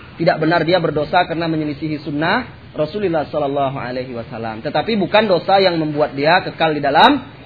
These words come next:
kekal di dalam neraka. Kecuali kalau dia mengingkari syariat nikah. Mengingkari hukum syariat itu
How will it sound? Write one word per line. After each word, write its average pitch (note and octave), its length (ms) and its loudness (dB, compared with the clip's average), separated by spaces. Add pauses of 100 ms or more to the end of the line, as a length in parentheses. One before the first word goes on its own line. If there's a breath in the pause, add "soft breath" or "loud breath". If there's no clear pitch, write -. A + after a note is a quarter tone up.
(160)
kekal C3 240 -6
di C3+ 80 -4
dalam B2 320 -4
neraka. A2 800 -8
Kecuali D3 320 -2
kalau E3+ 160 2
dia D#3 160 2
mengingkari D3+ 880 0
syariat D#3 480 -2
nikah. C#3+ 400 -6 (800)
Mengingkari E3+ 480 6
hukum G3 240 0
syariat E3 320 2
itu A#3 320 2